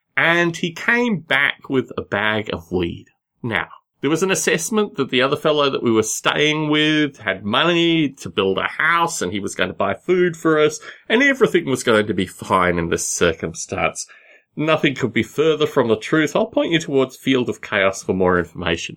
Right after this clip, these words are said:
on that. When this fellow came back with a bag of weed and a set of excuses associated with how we were going to get food, I pretty well distanced myself from my friend. That comes through the Field of Chaos writing. And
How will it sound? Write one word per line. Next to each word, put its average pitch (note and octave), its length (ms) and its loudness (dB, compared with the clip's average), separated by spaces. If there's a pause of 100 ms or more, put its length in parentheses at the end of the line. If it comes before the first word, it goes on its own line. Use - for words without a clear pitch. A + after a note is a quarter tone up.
on E2 300 -2 (100)
that. - 220 -4 (260)
When B3 200 0
this A3 180 0
fellow F#3+ 240 2
came D#3 320 0
back D3+ 260 0
with B2 100 4
a G#2+ 40 -6
bag A2+ 320 4
of G2 140 -4
weed F#3+ 340 2
and F#2+ 100 4
a A2 40 2
set - 200 -2
of G#2+ 80 4
excuses D#3+ 680 0
associated G2+ 800 0
with G2+ 140 0
how G2+ 360 2 (220)
we A#2 100 0
were G2+ 100 4
going A2+ 300 0
to A#2 120 -12
get G#2+ 220 0
food, A#2+ 440 0 (500)
I F4 40 -6
pretty F#4+ 200 2
well A#3+ 220 0
distanced E3 520 -2
myself G#2+ 520 0
from G2 140 -2
my F2+ 120 2
friend. G#3+ 460 0
That - 160 -2
comes F#2+ 260 -6
through F#2 140 -2
the E2+ 60 -6
Field F2+ 340 0
of - 100 -6
Chaos F2 420 -2
writing. C3 600 0 (460)
And G3 600 2